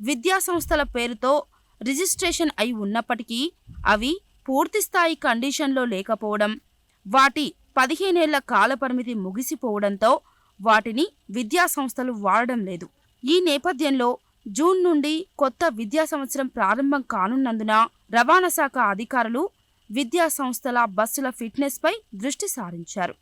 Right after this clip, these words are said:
విద్యా సంస్థల యాజమాన్యాలన్నీ తమ బస్సులకు అవసరమైన రిజిస్ట్రేషన్ సర్టిఫికెట్,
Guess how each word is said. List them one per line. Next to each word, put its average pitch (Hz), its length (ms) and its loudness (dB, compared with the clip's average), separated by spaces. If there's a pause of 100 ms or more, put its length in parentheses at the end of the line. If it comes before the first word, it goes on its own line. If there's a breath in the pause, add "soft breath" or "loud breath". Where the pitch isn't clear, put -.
(140)
విద్యా 311 340 0
సంస్థల 339 540 0
యాజమాన్యాలన్నీ 247 1000 0 (520)
తమ 247 160 4
బస్సులకు 226 720 -2
అవసరమైన 233 640 0 (280)
రిజిస్ట్రేషన్ 240 600 -4
సర్టిఫికెట్, 220 640 -6